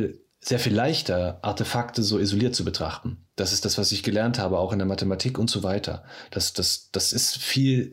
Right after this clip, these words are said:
Speaker 1: Das bringst du mit?
Speaker 2: Ja, das ist in
Speaker 1: Mhm.
Speaker 2: Anführungszeichen viel natürlicher für mich, das zu tun, einen technischen Apparat zu isolieren und das anzugucken, so wie Kurt Gödel mit seinen Unvollständigkeitstheoremen. Er hat selbst gesagt, ich konnte das nur führen, diesen Beweis, der ihn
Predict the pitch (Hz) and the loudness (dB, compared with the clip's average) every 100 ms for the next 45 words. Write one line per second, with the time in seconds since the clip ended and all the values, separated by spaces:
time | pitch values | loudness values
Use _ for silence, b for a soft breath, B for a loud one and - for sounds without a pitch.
0 | - 202 - 208 208 220 220 233 233 233 | -2 -2 2 0 2 2 4 4 2 2
1 | - - 98 196 - 110 127 131 127 123 | 0 -2 0 4 4 4 4 2 2 2
2 | 127 131 - 131 143 - 90 82 78 - | 2 2 2 2 2 0 -2 -2 -2 -2
3 | 90 - 85 - 85 82 - 92 104 110 | -2 -2 -2 -2 -2 -2 -2 -2 0 0
4 | 107 98 101 101 - 101 - 123 175 165 | 0 0 0 0 0 2 4 4 4 2
5 | 151 B B B - 117 - 123 127 127 | 0 B B B 0 0 2 2 2 0
6 | 101 98 95 117 135 131 131 135 135 139 | 0 0 2 4 2 2 2 4 4 4
7 | 131 131 139 160 127 104 95 90 92 90 | 2 4 2 2 2 2 0 0 -2 -2
8 | - 90 92 80 78 90 98 104 - 107 | 0 0 0 0 0 0 0 2 2 2
9 | 107 123 - B - 120 127 123 101 - | 2 0 -6 B -4 0 2 2 0 2
10 | 117 143 175 180 B B - 180 165 113 | 4 4 2 0 B B -2 2 2 2
11 | 104 95 95 90 127 - - - 131 - | 2 0 0 2 2 0 -4 -8 -12 -2
12 | 107 110 101 95 87 | 0 4 2 2 -4